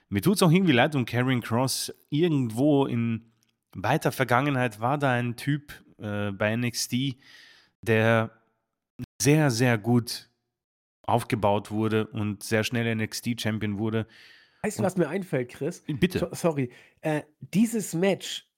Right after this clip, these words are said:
Speaker 2: hätte Cross' erstes Match im Main-Roster sein müssen.
Speaker 1: Uh, ja.
Speaker 2: Oh Mann, jetzt, jetzt, wo du gerade über N X T gesprochen
Speaker 1: Oh, ja.
Speaker 2: hast, da, da fällt's mir ein.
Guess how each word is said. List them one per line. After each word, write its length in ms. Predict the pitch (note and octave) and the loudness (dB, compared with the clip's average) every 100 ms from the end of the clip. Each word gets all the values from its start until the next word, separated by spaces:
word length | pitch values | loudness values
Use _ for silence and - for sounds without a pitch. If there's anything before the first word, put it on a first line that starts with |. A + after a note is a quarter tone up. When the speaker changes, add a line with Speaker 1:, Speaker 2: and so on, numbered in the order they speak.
| _ | _
Speaker 2:
hätte 320 | - D#3 D3+ C#3 | -6 -4 -2 -6
Cross' 500 | - C#3+ E3+ - - | -6 -2 -2 -2 -4
erstes 560 | C#3 D#3+ D#3 D#3 - | -2 -2 -4 -6 -4
Match 240 | C#3 C3+ C3+ | -2 -2 -4
im 100 | B2 | -2
Main-Roster 520 | C3 A#2+ G#2+ - G#2 | -2 -2 -4 -4 -4
sein 280 | G#2 G2+ G2 | -2 -2 -4
müssen. 240 | G2 C#3 | -2 2
Speaker 1:
Uh, 460 | F3+ F#3+ A#2+ F#2 F2 | 4 4 4 4 2
ja. 540 | F2+ A2 A#2 E2+ C#2 | 2 2 2 -2 0
Speaker 2:
Oh 300 | E3+ D#3+ D#3+ D#3+ | 2 4 2 0
Mann, 220 | E3+ E3+ | 0 0
jetzt, 220 | F#3+ - | 0 -2
jetzt, 260 | G3 - F3 F3 D3 D#3 - - D3+ | -4 -6 -14 -14 -16 -18 -18 -14 -4
wo 120 | F3 | -2
du 60 | F#3+ | 2
gerade 220 | G3 G#3 | 2 2
über 140 | G3+ | 0
N 80 | F#3+ | 0
X 160 | F#3+ - | -2 0
T 160 | A#3+ | -2
gesprochen 340 | G#3+ - D3+ A#2 | -2 -2 0 2
Speaker 1:
Oh, 40 | |
ja. 140 | G2 F2+ | 2 2
Speaker 2:
hast, 160 | F#2 C3+ | -2 -2
da, 160 | D#3+ E3 | -2 0
da 140 | E3+ | -2
fällt's 320 | D3 F#3 F3+ | -2 -2 -2
mir 160 | F3 F3 | -2 -2
ein. 240 | F#3+ F#3+ | -2 -2